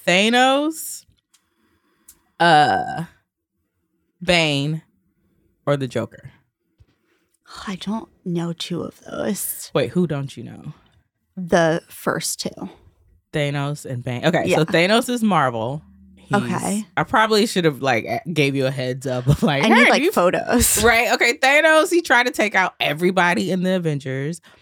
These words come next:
Speaker 1: Bane's is, like, Batman's nemesis.
Speaker 2: Okay.
Speaker 1: And, of course, the Joker.
Speaker 2: Okay.
Speaker 1: <clears throat>
Speaker 2: So I would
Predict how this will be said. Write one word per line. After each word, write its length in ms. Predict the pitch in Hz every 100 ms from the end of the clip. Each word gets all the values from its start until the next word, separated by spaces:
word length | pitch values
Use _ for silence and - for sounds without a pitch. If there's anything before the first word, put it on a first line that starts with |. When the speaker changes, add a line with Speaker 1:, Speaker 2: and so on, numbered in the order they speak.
| _ _ - 160
Speaker 1:
Bane's 380 | 165 170 175 185
is, 120 | 180
like, 300 | 185 175 165
Batman's 680 | 143 160 147 160 156 160 160
nemesis. 880 | 160 131 123 - 107 120 135 - - _ _ -
Speaker 2:
Okay. 440 | - 165 185 220 _
Speaker 1:
And, 140 | 160 151
of 80 | 131
course, 300 | 120 107 -
the 80 |
Joker. 440 | 107 80 - - - - _ _ _ _ _ _ _ _ _ _ -
Speaker 2:
Okay. 360 | 180 190 208 - _ _ _ - - -
Speaker 1:
<clears throat> 460 | 185 139 110 113 - - -
Speaker 2:
So 260 | - - 220
I 160 | 190
would 260 | 196 240 269